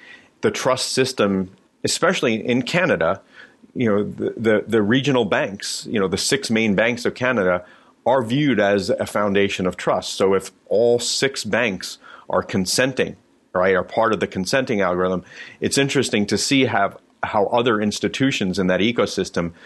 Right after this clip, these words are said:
will delegate their trust to the six, right? And we see this depending on the ecosystem. There is a hierarchy of trust,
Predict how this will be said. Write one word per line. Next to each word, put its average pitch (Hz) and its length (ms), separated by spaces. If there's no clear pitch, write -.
will 113 140
delegate 101 720
their 98 160
trust - 540
to - 160
the 98 100
six, - 520
right? 113 380
And 139 260
we 143 140
see 214 280
this 110 360
depending 147 480
on 131 120
the 120 260
ecosystem. 104 540
There 113 140
is 104 80
a 117 80
hierarchy 113 680
of 95 100
trust, - 480